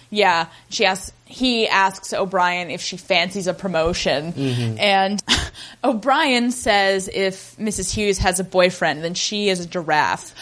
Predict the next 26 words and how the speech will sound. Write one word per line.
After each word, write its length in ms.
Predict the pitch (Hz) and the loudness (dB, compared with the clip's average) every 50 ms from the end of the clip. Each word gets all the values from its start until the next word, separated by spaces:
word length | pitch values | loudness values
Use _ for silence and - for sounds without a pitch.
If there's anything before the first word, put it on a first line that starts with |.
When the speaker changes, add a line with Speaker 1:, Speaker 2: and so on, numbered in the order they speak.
| - - - - - | -16 -16 -16 -16 -10
Speaker 1:
So 440 | - - - 294 277 269 262 254 - - | -10 -4 -2 0 2 2 2 0 0 -4
this 220 | 247 233 381 508 539 | -4 0 0 0 2
is 200 | 605 640 605 571 571 523 427 | 2 0 2 2 2 2 2
O'Brien 480 | 370 440 480 466 453 453 440 440 392 | 2 2 4 4 4 2 0 -2 -2
comparing 520 | - 480 427 403 381 440 427 427 427 415 403 | -2 -4 -4 0 2 2 4 4 4 2 2
herself 460 | 403 392 - - 403 359 359 359 - - | 0 -2 -2 2 2 2 2 2 0 -6
to 100 | 349 330 | -8 -8
two 840 | - _ - - - 415 415 403 415 403 403 392 381 381 381 370 - - - - _ _ | -6 _ -4 -2 2 4 4 6 6 6 4 4 4 4 4 2 -2 -10 -20 -20 _ _
pulchritudinously 1400 | - - 349 349 349 - 359 269 - - - 359 330 330 330 311 302 302 302 - - - 277 269 269 262 226 - | 0 2 2 2 2 -2 -6 -6 -4 -2 0 0 2 2 0 -2 -2 -2 -2 -4 -4 -4 -2 -2 0 0 0 0
Speaker 2:
<laughs> 60 | - | 0
Speaker 1:
challenged 640 | - 254 240 240 240 240 233 226 226 220 190 - - - | 2 4 4 4 4 4 2 2 0 -2 -4 -6 -6 -4
animals. 460 | - 202 196 185 180 170 151 139 - | -2 0 0 0 0 -2 -2 0 2
Speaker 2:
Yeah, 200 | 175 156 131 120 - - | 2 4 4 2 2 0
again, 540 | 165 175 180 208 202 151 135 123 117 117 120 - _ _ _ _ _ _ - | 0 2 4 2 2 2 0 -2 -4 -8 -10 -12 _ _ _ _ _ _ -8
is 180 | 139 143 160 - | -8 -8 -8 -8
she 220 | - - 262 277 | -12 -8 -6 -4
a 80 | 285 294 | -4 -4
giraffe? 520 | - 302 294 294 294 302 311 - - - 359 | -6 -6 -4 -2 -2 0 -2 -2 0 0 0
Speaker 1:
<laughs> 40 | - - - 349 - - | 0 2 0 -2 -2 -2
She 220 | 254 - - 294 247 | -6 -4 -4 -4 -2
does 240 | 214 247 262 311 302 | 2 2 2 2 0
have 140 | 311 294 | -2 -4
a 40 | 302 | -4
long 320 | 302 294 285 285 285 285 285 | -2 -2 -2 -2 -2 -2 -2
neck. 340 | 285 277 233 208 196 - - | -2 0 0 -2 -4 -6 -6
Speaker 2:
Yeah. 320 | 214 220 226 214 202 180 | -4 -2 -2 -2 -2 -4